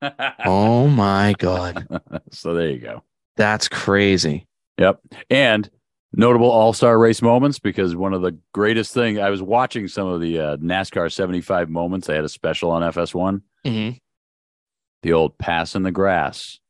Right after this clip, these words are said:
Speaker 1: Dale Earnhardt around
Speaker 2: Oh,
Speaker 1: Bill
Speaker 2: yeah.
Speaker 1: Elliott. That was an All-Star race.
Speaker 2: Interesting.
Speaker 1: There you go.
Speaker 2: Um, do you know who's at, so looking up at the stats here, you know who's won the most opens with four?
Speaker 1: No.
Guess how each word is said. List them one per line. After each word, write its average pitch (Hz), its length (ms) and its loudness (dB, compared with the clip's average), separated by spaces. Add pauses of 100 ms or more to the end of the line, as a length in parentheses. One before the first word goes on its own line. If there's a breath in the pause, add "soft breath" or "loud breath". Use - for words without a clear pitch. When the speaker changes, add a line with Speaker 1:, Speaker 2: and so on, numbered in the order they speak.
(180)
Speaker 1:
Dale 87 160 2
Earnhardt 87 480 2
around 85 280 -2
Speaker 2:
Oh, 107 200 2
Speaker 1:
Bill 165 100 4
Speaker 2:
yeah. - 120 4
Speaker 1:
Elliott. 71 280 -6 (540)
That 87 140 0
was 85 120 -2
an 98 60 0
All-Star 104 420 0
race. - 480 -14 (1120)
Speaker 2:
Interesting. - 520 -10
Speaker 1:
There 87 160 -6
you 71 60 -10 (960)
go. 117 60 -2
Speaker 2:
Um, 95 300 0
do - 140 -8
you 127 40 2
know 170 100 2
who's 165 200 2
at, 131 320 -2
so 101 260 0
looking 107 300 -4
up 101 120 -6
at 95 100 -8
the - 60 -14
stats 90 400 -4
here, 131 220 -2 (640)
you 104 80 -4
know 135 100 2
who's 160 300 2
won 113 300 0
the 107 60 0
most 98 420 0
opens 156 580 -2 (360)
with - 120 -8
four? 117 500 -2 (580)
Speaker 1:
No. 98 320 0